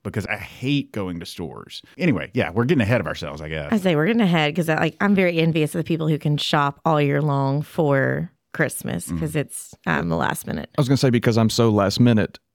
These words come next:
Speaker 3: and I like custom gifts, I am just, like, not saving things to cart, just buy,
Speaker 1: Mm.
Speaker 3: buy, buy.
Speaker 2: Yeah.
Speaker 3: It's killing me.
Speaker 1: Well
Speaker 2: Yeah. Oh, yeah. And then it's like you end up with one person who's, you've got a bunch of stuff for, and another where you're like, "Oh, totally forgot about that person."
Speaker 1: Yeah. Okay. So here's the thing, though.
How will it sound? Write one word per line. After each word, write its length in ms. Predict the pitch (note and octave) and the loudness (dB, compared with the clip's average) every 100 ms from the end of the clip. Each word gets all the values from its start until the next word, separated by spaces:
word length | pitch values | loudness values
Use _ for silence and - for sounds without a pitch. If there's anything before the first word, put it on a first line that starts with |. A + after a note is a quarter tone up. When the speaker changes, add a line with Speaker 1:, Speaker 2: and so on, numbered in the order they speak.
| - | 0
Speaker 3:
and 120 | A2+ | 2
I 60 | G2+ | 4
like 240 | G2+ G2 | 2 0
custom 340 | - G#2+ G2+ G2 | 0 0 2 0
gifts, 320 | G2+ G2 - A2 | 2 0 0 2
I 140 | A2+ | 4
am 120 | A2+ | 4
just, 200 | G#2+ G#2 | 2 2
like, 280 | G2+ F#2+ - - | 0 -2 -4 0
not 280 | A#2+ C3+ | 2 2
saving 320 | - E3 C#3+ C3 | 2 4 4 4
things 180 | B2 A2+ | 4 2
to 60 | |
cart, 200 | - G#2+ | 0 0
just 180 | G2 G2 | -2 -2
buy, 320 | F#2+ F2+ F#2 - | -2 -2 -4 -4
Speaker 1:
Mm. 60 | G#2+ | 0
Speaker 3:
buy, 240 | G#2+ G2 | 0 0
buy. 320 | F#2+ C#2+ F2 F2 | -4 -2 -4 -2
Speaker 2:
Yeah. 180 | F3+ D#3+ - | 0 0 0
Speaker 3:
It's 140 | - | -2
killing 360 | - C4 C#3 F#2+ | 0 2 4 4
me. 200 | A#2+ - - | 2 0 0
Speaker 1:
Well 120 | A3 | 2
Speaker 2:
Yeah. 180 | G3 - | 2 0
Oh, 120 | C#4 | 0
yeah. 260 | C#4+ G#3 F3+ | 2 2 2
And 180 | A3 G3+ | 2 4
then 120 | G3+ | 4
it's 180 | G3+ - | 2 2
like 200 | G3 F3+ - - - - - | 0 0 -6 -20 -20 -16 -2
you 140 | G3 | 2
end 140 | G3 F#3 | 4 4
up 160 | F3 | 2
with 260 | F#3 F3 E3+ | 2 2 2
one 240 | F3+ F#3 G3+ | 0 2 4
person 360 | F3+ E3 E3 | 2 2 2
who's, 260 | E3+ D3+ - | 2 2 -4
you've 240 | - F#3 | -4 -2
got 160 | F3 D#3 | 2 0
a 40 | |
bunch 280 | D3+ F#3+ A#3+ | 2 0 0
of 80 | E3+ | -2
stuff 260 | - D3+ C#3 | 0 -2 0
for, 260 | E3 D#3+ | 0 2
and 100 | E3 D#3+ | 2 2
another 240 | F#3+ G3 F3+ | 2 4 4
where 80 | D#3+ | 2
you're 80 | |
like, 140 | D3+ - - | 0 0 0
"Oh, 220 | D#4 C#4+ | 2 2
totally 280 | C4+ D4 C#4 | 2 2 2
forgot 240 | C4 D#4 | 0 0
about 140 | C4+ | 2
that 180 | A#3+ C4 | 0 0
person." 480 | F#3 D#3 D#3 D#3+ G3+ | 0 0 0 -2 -4
Speaker 1:
Yeah. 140 | G#2+ G#2+ | -6 -6
Okay. 300 | F3+ F#3+ G3+ | 0 2 2
So 180 | C#3 F#3+ | 2 2
here's 280 | E3+ C4+ B3 | 4 4 2
the 120 | F3+ | 0
thing, 280 | - G#3+ C#3 | 0 2 2
though. 220 | F2+ E2 | 2 -2